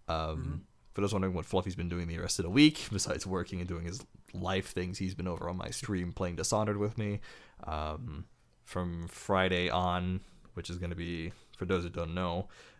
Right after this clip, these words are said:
Speaker 1: uh, from the twenty-second of January, uh, I'm gonna be doing a High Chaos playthrough.
Speaker 2: Which
Speaker 1: Um,
Speaker 2: actually, fun fact, this episode will come out on Friday.
Speaker 1: Hey, so today, <laughs>
Speaker 2: <laughs> Yeah.
Speaker 1: go over to my Twitch channel.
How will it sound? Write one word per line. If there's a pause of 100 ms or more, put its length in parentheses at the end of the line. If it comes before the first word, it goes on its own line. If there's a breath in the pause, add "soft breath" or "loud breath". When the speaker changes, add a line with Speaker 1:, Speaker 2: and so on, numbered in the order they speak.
(100 loud breath)
Speaker 1:
uh,
from
the
twenty-second
of
January, (300 soft breath)
uh,
I'm
gonna
be
doing
a
High
Chaos
playthrough. (720 soft breath)
Speaker 2:
Which
Speaker 1:
Um,
Speaker 2:
actually, (300)
fun
fact,
this
episode
will
come
out
on
Friday. (340)
Speaker 1:
Hey,
so
today, (300 loud breath)
<laughs>
Speaker 2:
<laughs>
Yeah.
Speaker 1:
go
over
to
my
Twitch
channel.